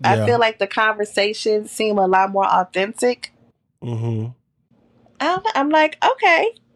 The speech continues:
Speaker 1: I don't hate watching you right now.
Speaker 2: No, I, I feel the same way. It's just a couple of things that bother me. We'll get to 'em when we get to 'em. And I shoulda wrote
Speaker 1: Mm-hmm.
Speaker 2: this down because the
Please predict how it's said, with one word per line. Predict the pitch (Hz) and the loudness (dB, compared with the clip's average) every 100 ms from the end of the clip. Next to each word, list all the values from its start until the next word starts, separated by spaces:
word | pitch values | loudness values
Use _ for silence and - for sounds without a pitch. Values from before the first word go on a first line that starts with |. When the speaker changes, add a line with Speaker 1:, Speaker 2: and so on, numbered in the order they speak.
| _ _ - | _ _ -2
Speaker 1:
I | 415 | 0
don't | 440 359 | 0 0
hate | 269 349 - | -2 -2 -4
watching | 359 - 220 | -4 -4 -6
you | 175 165 | -2 0
right | 156 156 | 0 0
now. | 104 - _ _ _ _ _ _ _ - | -4 -6 _ _ _ _ _ _ _ -10
Speaker 2:
No, | 208 240 160 101 95 - | -2 0 0 -2 -8 -10
I, | 175 165 | -6 -4
I | - 160 | -2 -2
feel | 185 175 | 0 -2
the | 165 | -2
same | - 170 151 | -2 0 2
way. | 135 120 127 - _ _ _ _ _ _ _ - - - | 0 0 -2 -8 _ _ _ _ _ _ _ -20 -18 -6
It's | 139 - | -6 -4
just | 147 131 | -6 -6
a | |
couple | - 147 160 | -6 -4 -4
of | - | -4
things | 147 147 147 | -4 -4 -4
that | 147 147 _ 131 | -4 -4 _ -6
bother | 139 127 113 117 | -2 -2 -2 -4
me. | 117 131 165 | -6 -8 -12
We'll | - 123 123 | -8 -6 -4
get | 135 - | -4 -6
to | - 131 | -6 -4
'em | |
when | 127 123 | -4 -6
we | 127 | -4
get | 123 - | -6 -6
to | 190 175 | -8 -8
'em. | 131 _ _ - - - | -8 _ _ -20 -14 -4
And | 208 | -2
I | |
shoulda | 214 311 | 0 2
wrote | 190 180 180 | 4 4 2
Speaker 1:
Mm-hmm. | 151 | 0
Speaker 2:
this | 151 | -2
down | 151 151 143 135 | 0 0 0 0
because | 139 147 139 | -2 -2 0
the | 151 | -2